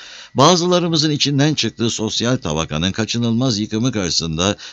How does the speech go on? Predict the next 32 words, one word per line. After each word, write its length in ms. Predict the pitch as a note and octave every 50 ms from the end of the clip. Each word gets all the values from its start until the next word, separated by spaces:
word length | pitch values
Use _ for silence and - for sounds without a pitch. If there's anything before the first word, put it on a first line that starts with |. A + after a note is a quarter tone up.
| - -
kapıldığı 560 | - C3+ B2+ D3 D#3+ D#3 C3+ D#3 E3 E3+ C#3+
bir 120 | C#3+ D3 B2
intihar 540 | F#2+ C#3+ D3 C#3 - - B2+ C#3+ D#3 D3
eğilimine 680 | A#2 - F#2+ B2+ C3 C3 A#2 A#2+ A#2+ B2 C3 C3+ A#2+ F#2+
bağlayışında 760 | A2 A2+ A2 G2+ F#2+ G2+ G2+ F#2+ - G2+ G2+ F#2+ F2+ E2+ D#2
bir 160 | F2 A2+ A#2
gerçek 520 | G#2+ F#2 G#2+ A2 A2 G2 - - A#2 A2 -
payı 280 | - G2+ G#2 F#2+ E2+
yok 280 | D2+ D#2+ F2+ F2 _ -
değildir. 640 | C#2 D2 D#2+ F2+ F2+ D#2 D#2 D2 C#2+ C#2+ - - _ _ - _ _ - - _ _ _ _ _ _ _ _ _ _ _ - - - - - - - -
Ne 180 | - A#2+ E3+ A3
var 180 | A3 G#3+ G3+ E3+
ki 100 | - G3
yirminci 560 | F#3+ D#3+ D#3 D#3 D3+ D#3+ E3+ E3 C#3+ - G3+
yüzyılın 520 | F3 G#2+ D#2+ C#2+ A#1+ D#2 D#2+ D#2 G2 F#2+
ikinci 380 | F#2 F2 - G#2+ G2+ F2+ G2+ C3
yarısında 640 | A2+ D2+ C#2 C#2+ - - E2 D#2 D2+ D2+ D#2+ - - - - - _
kişileri, 520 | - - C#3 - - G#2+ F2+ E2+ D#2+ D2+ E2+
grupları 640 | D#2 G2 A2+ G2+ G2 F#2 - - D2 E2 D#2 F2 G2
yıldırıcılığa 800 | F#2+ G2+ A#2 A#2 G#2 A2 A2+ A#2+ A2 F#2 A#2 A#2 A2+ A2+ B2+ B2
iten 320 | G2+ F#2+ - A2+ A#2 A2
koşulla 640 | G#2 G#2 A2 G2 - - A#2 B2+ A#2+ F#2 E2 D#2 D2
da 100 | F2 F2+
nitelik 460 | F#2+ G#2+ G#2+ - B2+ C#3 D#3 D3+ -
ve 140 | D3 C#3+ C3+
nicelikçe 500 | C3 A#2+ A#2 C#3 C#3 C#3+ C3+ - - A#2
önemli 420 | G2+ B2 A#2+ B2 A2+ A2+ C3 B2+
bir 120 | A2+ A2 F#2+
takım 380 | - G2 E2+ G#2 A#2 A2+ F#2+
değişmeler 560 | G2+ G#2 A2+ G2+ - E2+ F#2+ F#2+ F#2+ G#2 G#2+
yer 180 | G2 F2 F2 F2
almıştır. 760 | F2 E2+ E2 E2 E2+ F2 D#2+ - - E2+ E2+ E2 D#2+ D2+